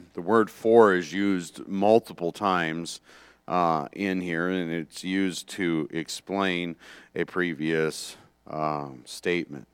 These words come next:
Okay? The word "for" explains, um, oh, that's not that verse.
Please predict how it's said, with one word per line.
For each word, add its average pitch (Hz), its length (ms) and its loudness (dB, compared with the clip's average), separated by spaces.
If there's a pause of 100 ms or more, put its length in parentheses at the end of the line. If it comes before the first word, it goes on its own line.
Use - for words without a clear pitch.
(600)
Okay? 78 300 -8 (840)
The 85 80 -8
word 85 300 0
"for" 95 460 2
explains, 90 720 -4 (960)
um, 80 720 0 (2750)
oh, 101 260 -4
that's 82 240 -14
not 92 220 -6
that 85 160 -2
verse. 87 560 -2